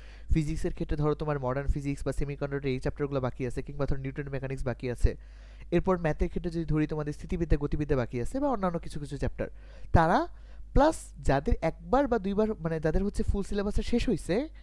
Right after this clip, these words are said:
কিন্তু সিলেবাসটা তোমাকে আরেকবার পড়তে হবে, তুমি ফার্স্ট ইয়ারে যা পড়ছিলে বেশিরভাগ জিনিসই ভুলে গেছো, তাদের জন্য হচ্ছে ক্যাটাগরি টু।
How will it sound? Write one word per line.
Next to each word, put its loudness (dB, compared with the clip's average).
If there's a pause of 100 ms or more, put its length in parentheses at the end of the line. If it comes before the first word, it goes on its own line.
(360)
কিন্তু -2 (320)
সিলেবাসটা 0
তোমাকে -4
আরেকবার 2
পড়তে -4
হবে, -2
তুমি -6
ফার্স্ট 8
ইয়ারে 0
যা 2
পড়ছিলে -2
বেশিরভাগ -2
জিনিসই 0
ভুলে 2
গেছো, -4 (1120)
তাদের 2
জন্য -4
হচ্ছে -2
ক্যাটাগরি 0
টু। -2